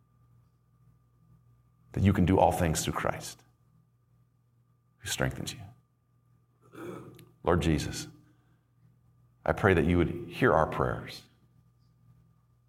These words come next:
I lift up each of my brothers and sisters in here.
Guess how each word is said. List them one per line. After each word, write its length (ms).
I 60
lift 240
up 180
each 200
of 200
my 100
brothers 360
and 100
sisters 440
in 140
here. 420